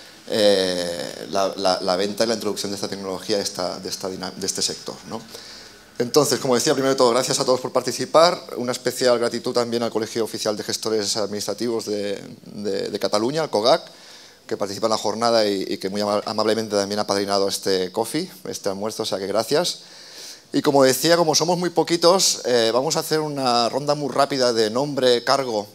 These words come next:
y concesionario o marca que representáis para que todos nos situemos.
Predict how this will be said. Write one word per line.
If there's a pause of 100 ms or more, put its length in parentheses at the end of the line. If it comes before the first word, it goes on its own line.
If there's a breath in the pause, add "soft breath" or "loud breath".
(160)
y
concesionario
o
marca
que
representáis
para
que
todos
nos
situemos.